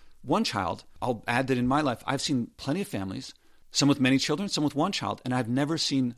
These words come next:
less love in a family with one child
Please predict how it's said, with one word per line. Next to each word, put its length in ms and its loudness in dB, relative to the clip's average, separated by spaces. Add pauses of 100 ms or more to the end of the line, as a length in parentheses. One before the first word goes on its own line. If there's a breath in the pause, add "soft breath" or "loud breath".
less 420 -2
love 500 2 (340)
in 140 -2
a 20 -4
family 320 2
with 100 -6
one 200 0
child 420 -2